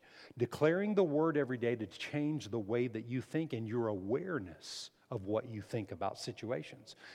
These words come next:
So when you find yourself in pressure type situations, then what comes out of your mouth is the right thing. And I'm showing you two times here where he said Jesus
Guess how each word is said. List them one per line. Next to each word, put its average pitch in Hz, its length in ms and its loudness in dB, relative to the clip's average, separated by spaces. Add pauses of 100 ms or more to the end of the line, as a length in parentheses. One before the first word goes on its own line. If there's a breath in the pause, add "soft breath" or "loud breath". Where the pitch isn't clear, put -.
(120 loud breath)
So - 220 4
when 127 220 4
you 143 200 0
find 175 440 4
yourself 202 520 2
in 117 140 0
pressure 170 460 2
type 175 320 2
situations, 190 800 -2 (1600 soft breath)
then 139 200 2
what 139 180 0
comes 139 300 0
out 139 160 4
of 110 100 -2
your 107 120 -2
mouth 113 500 0
is 107 180 -4
the 107 100 -2
right 131 340 0
thing. 87 220 -6 (2000)
And 131 100 2
I'm 131 100 2
showing 147 380 4
you 117 200 0 (600 loud breath)
two 190 180 0
times 165 460 4
here 120 220 2
where 110 180 0
he 131 160 -2
said 110 440 4
Jesus 120 640 0